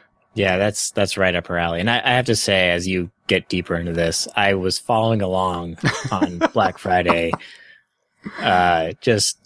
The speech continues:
Speaker 1: hating you a little bit more every time out of envy, um, <laughs> for these awesome beers that you were having.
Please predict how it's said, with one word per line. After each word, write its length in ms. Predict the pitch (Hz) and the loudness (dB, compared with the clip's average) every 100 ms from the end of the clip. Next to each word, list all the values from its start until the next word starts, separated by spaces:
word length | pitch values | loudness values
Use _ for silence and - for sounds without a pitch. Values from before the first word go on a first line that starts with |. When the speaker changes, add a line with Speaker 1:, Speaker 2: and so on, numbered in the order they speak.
| - | -18
Speaker 1:
hating 440 | - 120 110 104 87 | -4 2 2 2 0
you 240 | 85 80 90 | -2 -2 -2
a 80 | |
little 220 | 95 110 107 | 0 2 4
bit 180 | 107 | 2
more 320 | 95 92 87 82 | 2 0 0 -2
every 180 | 90 | -4
time 460 | 87 95 87 85 85 _ - | -4 -4 -2 -4 -8 _ -6
out 140 | - 95 | -2 0
of 80 | |
envy, 420 | 92 92 87 82 - - - | 0 0 0 -2 -8 -20 -6
um, 500 | 135 104 92 90 131 | 0 2 2 0 -4
<laughs> 440 | - 135 - - - | -2 0 0 -2 -4
for 220 | 170 143 | -4 -2
these 220 | 131 120 | -2 0
awesome 400 | 98 104 110 104 | 0 0 0 0
beers 320 | 101 98 95 | 0 2 0
that 80 | 95 | -2
you 80 | 90 | -2
were 80 | 87 | 0
having. 360 | 87 87 87 | -2 -2 -4